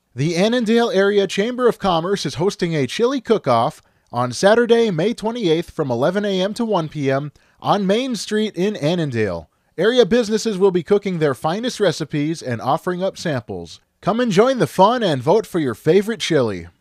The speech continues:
Saint Michael American Legion Post five sixty-seven would like to invite you to their Memorial Day Mass and Cemetery visits on Monday, May thirtieth. The schedule is as follows. Saint Michael Catholic Church at eight A M,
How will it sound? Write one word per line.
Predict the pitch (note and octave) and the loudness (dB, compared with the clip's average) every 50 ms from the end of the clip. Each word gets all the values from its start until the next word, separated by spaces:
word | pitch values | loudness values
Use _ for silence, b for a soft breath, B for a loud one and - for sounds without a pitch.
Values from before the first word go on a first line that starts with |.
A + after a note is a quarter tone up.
| _ _ _ _ _ | _ _ _ _ _
Saint | - - - F3+ A3+ A3+ | -8 -2 0 0 2 2
Michael | G#3+ A3 A#3+ A#3+ - C4 A#3+ | 2 0 0 2 2 2 2
American | F#3 D3+ D#3 F3 G3+ A3 G#3+ A#3+ B3 A#3+ | 2 2 0 0 -2 -2 -2 -2 -4 -2
Legion | A3 F#3 F3 F3 D3+ D3 F#3 G3 G3+ | 0 0 0 0 0 -2 -2 -4 -4
Post | F3+ - D3 C3+ B2+ - | -4 -4 -2 -2 -2 -2
five | - - D3 D#3+ F#3 G#3+ G#3 | 2 4 4 4 4 2 0
sixty-seven | - - A#3 A3 - - - B3 - - F#3+ D3+ C3 C3+ D3 E3+ F#3 F3 - | -2 -4 -6 -6 -6 -8 -6 -4 0 4 4 4 4 4 0 -4 -4 -8 -10
would | - A2 G#2+ | -8 -6 -2
like | A#2 C#3+ F#3 F#3 | 0 0 0 0
to | - G3 G3 | -2 -2 -2
invite | F3+ D#3 D#3+ F#3 G#3 G3+ | 0 2 2 4 4 2
you | E3+ E3 E3+ D#3+ | 2 0 -2 -2
to | - - C#3 C3 | -2 -2 -2 0
their | A#2+ C3 B2 B2 | 0 0 0 0
Memorial | B2 B2+ B2+ C#3+ E3 G3+ G#3+ G#3+ A3 F#3+ | -2 -2 -2 -2 0 0 2 2 2 2
Day | D#3+ F3+ F#3+ G3+ | 2 0 0 0
Mass | F3+ C#3 C#3+ C#3+ D#3 F#3 F#3+ - | 0 -2 -2 -2 -2 -2 -4 -4
and | A3 A3 F#3+ | -6 -6 -2
Cemetery | - A3 G3+ E3+ D3 - - D3+ C#3 C3 B2+ | -2 0 0 0 0 -2 0 -2 -2 -2 -2
visits | A2+ C3 B2+ A#2+ B2+ D#3 D#3 - - - b b b b | -2 -2 -4 -2 -2 -4 -4 -6 -10 -20 b b b b
on | B2 C3+ C3+ C3 | 0 0 0 0
Monday, | C3 D#3 F#3+ A3+ A3+ G3 G#3 G3 G3+ G#3 G3+ - | 2 2 2 2 4 4 4 6 6 6 4 4
May | C3 C3 C#3 F3 A3 - | 2 0 0 0 0 0
thirtieth. | - F3+ D3+ C3+ B2 A2 F#2+ E2+ - _ _ _ _ _ - | 0 0 0 2 0 -2 -4 -6 -8 _ _ _ _ _ -10
The | - | -8
schedule | C#3 - - A#3+ B3+ G3+ E3+ A3 A3 G#3+ | -6 0 2 4 4 4 6 6 6 6
is | E3 G3+ G#3+ E3 | 6 4 4 6
as | F#3 F#3+ F#3+ F3+ - | 6 4 4 2 0
follows. | - F3+ F3 F3+ D#3 A#2 G#2+ F#2+ F2 E2 D#2 - _ _ _ _ _ _ _ _ _ | 0 0 2 2 2 0 0 -2 -6 -10 -16 -20 _ _ _ _ _ _ _ _ _
Saint | - - F#3+ A#3 A#3 G#3+ | 0 2 2 2 2 4
Michael | G#3+ A3+ A#3+ A#3 A#3 A#3 G#3+ | 4 2 4 4 6 4 4
Catholic | G#3+ - A3 A3 A3 G3 - G#3 F3+ | 6 4 2 2 2 2 2 0 0
Church | - - G3+ A3 A#3 - | 0 0 0 0 0 0
at | F3 D3 - | -2 -2 0
eight | E3 F#3+ G#3 | 2 2 4
A | F3 D#3 C#3+ C3 | 4 4 4 4
M, | A#2+ A#2 A#2+ C#3+ E3+ E3+ | 2 0 -2 -4 -6 -10